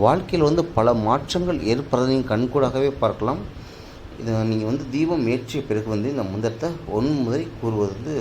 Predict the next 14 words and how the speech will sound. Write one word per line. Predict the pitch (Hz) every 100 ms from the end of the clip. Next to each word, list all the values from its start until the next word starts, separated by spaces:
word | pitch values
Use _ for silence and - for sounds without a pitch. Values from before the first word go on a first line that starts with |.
| 92
ரொம்ப | 95 120
ரொம்ப | 131 139
நல்லது. | 98 107 104 147 - - - -
அதே | 104 135
போல | 165 156
இந்த | 160 135
மந்திரத்தை | 107 131 151 139 160 160 - - - 104
தினமும் | 131 196 240
நீங்க | 220 156
கூறி | - 143
வந்தீங்க | 139 123 113 127
அப்படின்னா | 107 104 - 101 123 170
உங்க | 110 98
வாழ்க்கையில | 95 131 143 120